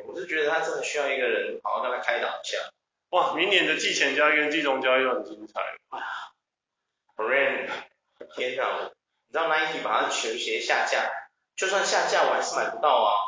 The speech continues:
Speaker 1: 傻小。<laughs> 傻小。
Speaker 2: 然后这 bug 就是他就说啊，都已经下架啊，但
Speaker 1: 啊，下架我，下架之前我还是买不到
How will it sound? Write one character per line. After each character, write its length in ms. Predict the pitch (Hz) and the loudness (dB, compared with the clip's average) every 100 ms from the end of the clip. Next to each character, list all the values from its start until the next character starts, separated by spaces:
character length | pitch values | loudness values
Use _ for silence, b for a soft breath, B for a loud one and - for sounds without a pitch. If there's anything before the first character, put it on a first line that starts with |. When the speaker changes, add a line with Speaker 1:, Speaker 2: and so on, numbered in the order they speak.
| - | -6
Speaker 1:
傻 180 | 135 139 | -4 -2
小。 380 | - 113 120 - _ _ _ _ _ - - | 0 -2 -2 -8 _ _ _ _ _ -16 -10
<laughs> 680 | 143 160 160 - 139 - - _ 143 - B B B | -4 -2 0 -2 -4 -6 -12 _ -10 -10 B B B
傻 200 | - 165 | -4 0
小。 560 | 165 117 104 - - - | 2 4 4 4 2 0
Speaker 2:
然 200 | 170 233 | 2 4
后 40 | 247 | 2
这 80 | |
bug 320 | 233 196 175 180 | 4 6 4 0
就 60 | |
是 140 | - 165 | -2 -2
他 140 | 156 | 0
就 120 | 170 | 0
说 160 | - 165 | -2 0
啊， 160 | 143 147 | 0 0
都 140 | 131 | -2
已 60 | - | -2
经 80 | |
下 240 | - 135 110 | -2 -2 -2
架 160 | 123 101 | -2 -2
啊， 480 | 95 92 92 - - | -2 -4 -6 -10 -6
但 120 | 131 | -2
Speaker 1:
啊， 80 | 170 | 2
下 140 | 220 | 4
架 120 | 233 | 6
我， 240 | 202 - - | 6 4 2
下 260 | - 247 | 4 6
架 220 | 240 233 - | 8 8 6
之 140 | 180 | 2
前 140 | 165 | 4
我 60 | 143 | 2
还 80 | 120 | 2
是 100 | - | 2
买 140 | 113 | 0
不 80 | 110 | 2
到 80 | 147 | 6